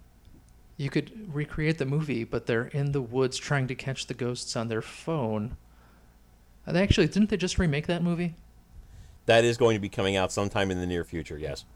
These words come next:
Speaker 1: Now, is that a remake or a reboot or just a sequel? I know they made a sequel with the guy from Burn Notice, but I don't, I don't, I don't think anybody saw it.
Speaker 2: I saw it in the theater.
Speaker 1: <laughs>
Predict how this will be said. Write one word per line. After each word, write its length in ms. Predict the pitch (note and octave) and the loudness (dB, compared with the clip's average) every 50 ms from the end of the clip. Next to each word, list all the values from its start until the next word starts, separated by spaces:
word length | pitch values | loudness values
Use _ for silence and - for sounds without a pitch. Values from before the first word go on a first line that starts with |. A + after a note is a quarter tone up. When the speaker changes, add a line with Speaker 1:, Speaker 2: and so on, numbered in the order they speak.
| - - - | -20 -10 -2
Speaker 1:
Now, 160 | D3+ D#3+ E3 | 0 2 2
is 100 | D#3+ D#3 | 2 2
that 120 | F#3+ G3 | 2 0
a 60 | F#3 | 2
remake 480 | D#3 B2+ C3 D#3 F3 F3+ F#3+ F#3+ F#3 - | 4 2 2 2 2 -2 -2 -2 -2 0
or 160 | C#3 A#2+ A#2+ | 0 2 2
a 40 | A2 | 4
reboot 560 | A2 D3 D#3+ E3 - - E3 F3 F3+ F3 - B2+ | 4 4 4 6 4 6 6 4 0 0 -2 -2
or 160 | A#2 A2 A2 A2 | 0 0 0 0
just 240 | A2 B2 A#2 - | -2 -4 -6 -6
a 60 | B2+ - | -6 -6
sequel? 540 | - D3+ E3 D#3+ - F3 E3+ E3 E3+ E3 D#3 | -6 -6 -4 -2 -2 0 0 0 -2 -2 -2
I 80 | C3+ | 0
know 100 | C#3+ E3 | 2 4
they 80 | F3 F3+ | 4 4
made 160 | F3 E3 D#3+ | 2 2 0
a 60 | D#3+ | -2
sequel 320 | D#3 - D3+ D3 - D3+ C3+ | 0 0 0 0 0 0 -2
with 80 | C3 | 0
the 80 | - C3+ | 0 -2
guy 140 | C3+ C3 B2 | -2 -2 -4
from 160 | - C3+ B2 | -4 -6 -2
Burn 200 | B2 B2+ B2 B2 | 0 0 0 0
Notice, 320 | A#2+ A2 A2 A2+ A2+ A2 | -2 -2 -2 -4 -4 2
but 140 | - - A2+ | 2 2 2
I 60 | A#2 | 2
don't, 200 | B2 B2+ A#2+ - | 0 0 -2 -2
I 80 | C3+ B2+ | -2 -4
don't, 160 | A#2+ B2 A#2 - | -4 -4 -4 -6
I 60 | C#3 | -6
don't 80 | B2+ | -6
think 140 | A#2+ B2 - | -6 -6 -4
anybody 260 | B2 A#2+ A2+ A2 G#2+ | -4 -4 -2 -4 -4
saw 280 | G#2 - B2 A2+ A2 G#2+ | -2 -4 -4 -4 -4 -4
it. 100 | A2 - - - - - - - - - - - - - - - - - - - - - | -8 -10 -14 -20 -20 -20 -20 -20 -20 -20 -20 -20 -20 -20 -20 -20 -20 -20 -20 -18 -6 2
Speaker 2:
I 180 | - G#2 G2+ G2 | 4 6 6 6
saw 320 | - - F#2+ E2+ D#2+ D#2+ | 4 4 4 4 6 4
it 100 | D#2 - - - - - - - - | 2 0 -4 -12 -20 -18 -14 -6 0
in 160 | F2+ F#2 F2+ | 2 2 2
the 80 | F2 D#2+ | 2 0
theater. 420 | - - E2+ D#2+ D#2 D2+ D#2 D2+ - | 0 0 2 2 2 2 2 2 8
Speaker 1:
<laughs> 60 | - | 10